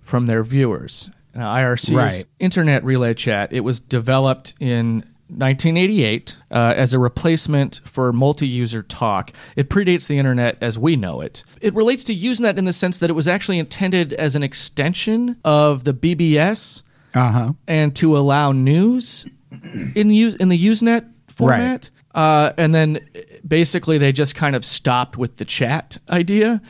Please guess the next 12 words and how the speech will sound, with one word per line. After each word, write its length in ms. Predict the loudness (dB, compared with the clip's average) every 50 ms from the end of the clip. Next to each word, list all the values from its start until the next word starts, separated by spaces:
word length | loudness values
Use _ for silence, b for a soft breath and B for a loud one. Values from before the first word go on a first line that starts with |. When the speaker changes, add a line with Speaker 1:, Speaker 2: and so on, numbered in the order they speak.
| B B B
Speaker 2:
Right. 360 | 0 2 2 0 0 -4 -8 -4
Speaker 1:
Uh, 340 | -2 0 0 2 0 0 -2 0
and 220 | 0 0 0 0 0
that 340 | 0 0 0 -2 -4 _
sort 240 | -10 -6 -6 -4 -4
of 120 | -4 -6 -4
took 200 | -6 -4 0 2
over. 380 | 2 2 2 2 0 0 -2 -6 _ _
And 140 | 2 2 4
the 40 | 2
thing 220 | 2 2 2 2
about 640 | 2 2 2 2 4 4 4 4 2 0 -4 -12 -18